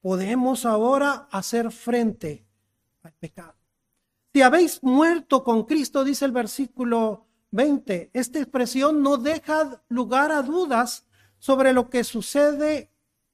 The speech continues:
al creyente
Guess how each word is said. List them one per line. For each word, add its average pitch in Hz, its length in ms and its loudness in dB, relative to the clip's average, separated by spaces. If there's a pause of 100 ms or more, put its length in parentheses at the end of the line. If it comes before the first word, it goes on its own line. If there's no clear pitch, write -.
(1200)
al 233 200 -2
creyente 220 920 -2